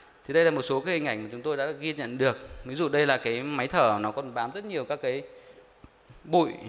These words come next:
ở trên thân máy, đặc biệt là đây là cái bụi ở cái phần, bộ phận lọc khí của cái máy thở. Thì với những bệnh nhân mà khi mà tái khám, có thở máy tái khám, chúng ta cũng cần phải lưu tâm hết sức những vấn đề như thế này. Bên cạnh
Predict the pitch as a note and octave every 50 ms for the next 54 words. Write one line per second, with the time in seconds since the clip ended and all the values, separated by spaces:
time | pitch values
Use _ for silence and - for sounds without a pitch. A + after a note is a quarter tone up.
0 | B2 C3 C3 A#2+ A2+ G2+ - - D3 C#3+ D3 C#3+ C#3+ C#3+ C#3+ - D#3+ D3 C#3+ A#2+
1 | G#2+ A2 C3+ E3+ F#3 - - C#3 B2 A#2+ B2+ B2+ A#2+ B2 A#2+ B2 C3+ C3 B2+ B2
2 | - A2 G#2+ A2+ C3+ D3+ - - - - - - - - _ _ _ _ _ _
3 | _ _ - - - - - C#3+ C#3 A#2 G#2+ A2+ A#2 - C#3 B2 A#2 A2 A2 -
4 | A#2 A2+ A2 G#2+ - - A#2 B2 D3+ E3+ C#3+ G#2+ G2+ F#2+ G2 - F3+ C#3 G2 E2
5 | - - - - - - - - - - _ - C3+ C3 C3+ C#3+ D#3+ F#3 F3 D#3+
6 | D#3 E3 E3+ D#3 D3+ D3 C3 A#2+ - - F#3 F3 E3 D#3 B2 A2+ B2 B2 B2 -
7 | B2+ A2 A2 B2 D#3 F3+ G3 G3 F#3+ F#3 F#3 E3 - - - - C#3 - F3+ A#2+
8 | A#2 A2 A#2+ B2+ B2+ - - A2+ B2 C#3+ C#3+ C#3+ D3 D#3 C#3+ C#3+ C#3 - D#3 D3
9 | B2+ A2+ A#2+ A#2 G#2 F#2 F2 - - - - - - - - - D3 C#3+ D#3+ D3+
10 | C#3 C#3 C#3 D#3+ D#3+ - F#3+ E3 - D3+ C#3+ C#3 C#3+ D3 C3+ A#2 B2 C3 B2 B2+
11 | C3 C#3+ C#3 B2+ - - - - - - - - _ _ _ _ _ _ _ _
12 | _ _ _ _ _ _ _ _ _ - D3+ E3+ F3 E3+ F#3 D#3+ B2+ C#3